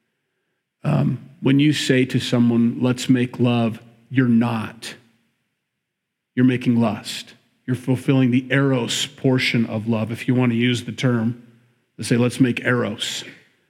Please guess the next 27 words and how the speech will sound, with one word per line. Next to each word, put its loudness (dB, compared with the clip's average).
But 0
when 4
it -2
comes 2
to 4
agape 0
love, 0
when 0
it -2
comes 2
to 2
love 0
that 2
is 0
giving 0
and 4
not 2
worrying 4
about 0
receiving, 2
that 2
is -4
completely 0
others-centered 0
and 2
not 0
self-centered, 0